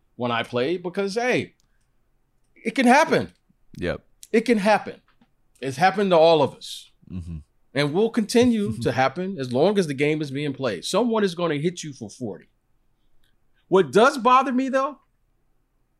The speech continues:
Speaker 1: is when I've been in the gym every single day.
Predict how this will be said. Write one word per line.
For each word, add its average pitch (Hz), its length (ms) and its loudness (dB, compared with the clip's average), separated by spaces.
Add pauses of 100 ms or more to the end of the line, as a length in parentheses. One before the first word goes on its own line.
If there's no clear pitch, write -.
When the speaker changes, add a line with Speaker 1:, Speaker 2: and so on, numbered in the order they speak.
(160)
Speaker 1:
is 156 180 -2
when 170 180 0
I've 190 240 2
been 247 140 4
in 240 80 4
the 214 80 -2
gym 190 300 0
every 180 220 0
single 147 280 -2
day. 95 280 -8